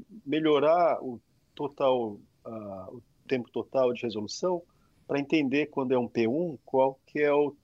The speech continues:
tempo, qual foi o tempo pra mitigação. Eventualmente ele vira um P dois ou então ele já, já é corrigido. Muitas vezes a gente tem o tempo de duração total do P um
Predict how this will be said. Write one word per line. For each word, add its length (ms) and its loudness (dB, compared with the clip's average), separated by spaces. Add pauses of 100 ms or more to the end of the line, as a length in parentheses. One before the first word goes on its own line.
(240)
tempo, 480 -4
qual 160 -2
foi 100 -2
o 40 -6
tempo 240 -8
pra 180 0
mitigação. 720 -4 (580)
Eventualmente 600 -2
ele 120 -2
vira 220 -2
um 60 -6
P 160 -4
dois 480 0
ou 100 -2
então 300 -2
ele 140 -4
já, 440 2 (260)
já 180 2
é 60 4
corrigido. 560 0
Muitas 320 -2
vezes 100 0
a 20 -4
gente 140 -8
tem 100 0
o 60 0
tempo 400 0
de 140 -2
duração 440 0
total 360 0
do 100 -4
P 260 -6
um 300 -2